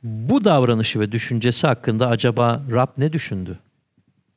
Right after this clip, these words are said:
Şimdi, şimdi söyleyeceğim bazı sözler ise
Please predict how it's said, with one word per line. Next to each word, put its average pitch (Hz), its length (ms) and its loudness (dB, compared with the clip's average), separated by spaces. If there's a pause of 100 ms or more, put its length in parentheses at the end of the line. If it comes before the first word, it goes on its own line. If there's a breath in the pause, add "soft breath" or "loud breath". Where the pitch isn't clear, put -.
(3500 soft breath)
Şimdi, 247 520 2 (1000)
şimdi 311 300 2 (160)
söyleyeceğim 135 640 2
bazı 127 240 2
sözler 127 480 0
ise 170 440 0